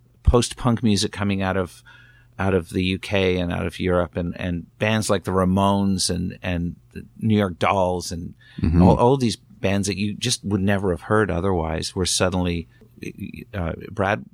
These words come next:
Speaker 1: Brad was getting exposed to through his brother Danny. So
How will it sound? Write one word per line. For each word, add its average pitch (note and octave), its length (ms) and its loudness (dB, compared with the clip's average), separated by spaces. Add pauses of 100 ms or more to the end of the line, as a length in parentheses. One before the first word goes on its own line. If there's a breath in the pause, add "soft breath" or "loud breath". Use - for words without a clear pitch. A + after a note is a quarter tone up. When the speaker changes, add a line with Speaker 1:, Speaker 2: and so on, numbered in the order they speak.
(260)
Speaker 1:
Brad A2 240 0
was A#2 120 -6
getting E2 200 -8
exposed E2+ 340 -8
to E2+ 100 -10
through - 160 -14
his D#2+ 120 -12
brother E2 200 -10
Danny. F2+ 460 -10 (220)
So G2+ 520 -2